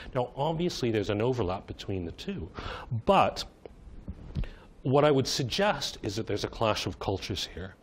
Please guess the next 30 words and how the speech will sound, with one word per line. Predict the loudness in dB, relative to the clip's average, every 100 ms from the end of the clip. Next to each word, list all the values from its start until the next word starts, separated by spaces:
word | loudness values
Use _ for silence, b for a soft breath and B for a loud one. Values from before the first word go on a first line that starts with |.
| B B -2
that | 0 0 -4 -18 -20 -6 -4
a |
culture | 0 4 4 4 2 2 -2
which | -2
is | -2 -2
largely | 4 6 4 2 -2
based | 0 -2 -2
on | -2
the | -2
inductive | 0 -2 -2 -4
reasoning | 0 0 0 -2 -2 B B -6
point | -4 -2
of | -2
view | 2 2 0 -2
versus | -4 -2 0
one | 0 0
that | 0
is | 0 2
largely | 2 0 -2
based | -2 -4
on | -4
the | -4
deductive | -4 -2 -2 -2 -4
reasoning | -4 -4 -4
point | -4 -4 -4
of |
view | -2 -2 -4 B B B B
can | 2 6 6 6
work | 6 6
together | 2 2 4 6 4